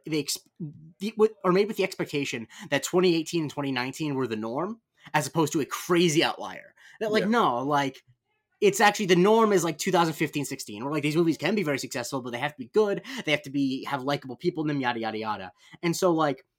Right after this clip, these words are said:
Speaker 1: no, we weren't just gonna tune in and like it because it had characters we recognize. It's, we're not, we're not at that place anymore. Like, Captain Marvel only made a billion dollars 'cause of when it came out, not because people will flock to anything that much.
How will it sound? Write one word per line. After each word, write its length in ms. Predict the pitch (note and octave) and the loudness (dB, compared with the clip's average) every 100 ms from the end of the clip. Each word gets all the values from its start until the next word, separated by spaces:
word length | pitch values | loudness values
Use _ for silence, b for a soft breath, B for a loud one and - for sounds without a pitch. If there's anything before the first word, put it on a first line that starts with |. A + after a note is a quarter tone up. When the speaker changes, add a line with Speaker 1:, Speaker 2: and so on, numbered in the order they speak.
| - | 0
Speaker 1:
no, 260 | A#3 C#4+ E3 | 4 6 6
we 180 | C#3+ | 4
weren't 260 | D3+ G3+ A3 | 4 4 4
just 140 | F3 | -2
gonna 140 | D#3 C#3 | -6 -6
tune 240 | - C3+ | -4 -4
in 300 | B2 A#2 A2 | -4 -6 -6
and 200 | - C3 | -6 -6
like 260 | B2 C3 - | -2 -4 -4
it 120 | - | -8
because 260 | B2+ B2 A#2+ | -8 -8 -8
it 60 | |
had 180 | A2+ A#2 | -8 -8
characters 280 | A#2+ A#2 A2 | -8 -10 -12
we 60 | A#2 | -10
recognize. 420 | G#2+ - F#2+ G#2 | -10 -12 -20 -20
It's, 160 | B2 - | -20 -8
we're 160 | D#3 | -2
not, 300 | D3+ D#3 D3 - b b b | 2 4 2 -4 b b b
we're 80 | F3+ | 6
not 160 | G3+ F#3+ | 6 4
at 60 | |
that 140 | D#3 C3 | 0 -2
place 200 | A#2+ G2+ | -6 -8
anymore. 260 | G2 E2+ | -18 -6
Like, 200 | C3+ C#3 b b b - | -4 -4 b b b 0
Captain 260 | A3 A3+ | 0 4
Marvel 260 | G#3 G3 F#3+ | 6 6 6
only 220 | F3+ F3 F3 | 6 6 6
made 140 | E3+ | 4
a 40 | |
billion 260 | C#3 D3 D3 | 2 2 4
dollars 340 | C3 C#3 D3 | 6 6 4
'cause 140 | - B2 | -2 -4
of 40 | B2 | -2
when 100 | C3 | -2
it 80 | |
came 160 | B2 A2 | -4 0
out, 240 | A2+ C#3 - | 0 0 0
not 200 | C3+ C#3 | -2 -2
because 400 | C#3 C#3 B2+ A#2 | -6 -6 -8 -10
people 480 | - C3+ C3 B2 A#2+ | -12 -10 -6 -4 -4
will 100 | B2 | -6
flock 260 | - A#2+ - | -6 -6 -4
to 80 | C3 | -6
anything 280 | A#2+ A2 G2 | -8 -10 -18
that 140 | E2 | -20
much. 300 | _ - - | _ -20 -20